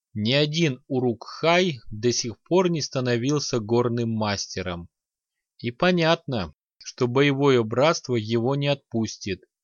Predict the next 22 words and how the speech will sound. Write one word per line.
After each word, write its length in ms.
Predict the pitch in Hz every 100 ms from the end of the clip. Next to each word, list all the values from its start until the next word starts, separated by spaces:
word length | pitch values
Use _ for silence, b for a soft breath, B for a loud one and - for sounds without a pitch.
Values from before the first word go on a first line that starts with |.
| _ _ _ _ -
А 100 | 104
ссориться 680 | - - 175 160 123 - 110
с 240 | - - 147
этими 480 | 156 139 127 120
до 200 | 104 117
смерти 540 | 123 - 143 139 - 117
пугающими 960 | - 117 123 139 127 - - 113 123 -
орков 480 | 143 135 - 110 98
хладнокровными 1000 | - 113 117 120 139 139 123 113 107 -
убийцами 720 | 117 107 127 165 151 - 113 110
не 180 | 127
стоит. 580 | 143 - 160 139 95 87 _ _ _ _ _ _ _ _ -
Представив 920 | 101 104 - - 131 147 110 101 -
себе, 600 | - - 117 131 135 104
что 320 | - - 120
будет, 580 | 117 127 143 110 98 - _ _ _ _ -
когда 400 | 117 120 131 127
о 220 | - 110
случившемся 960 | - 127 120 - 156 - 123 107 117 -
узнают 640 | 127 107 110 123 113 98 104
в 20 |
Мроке, 800 | 107 107 113 143 170 - 110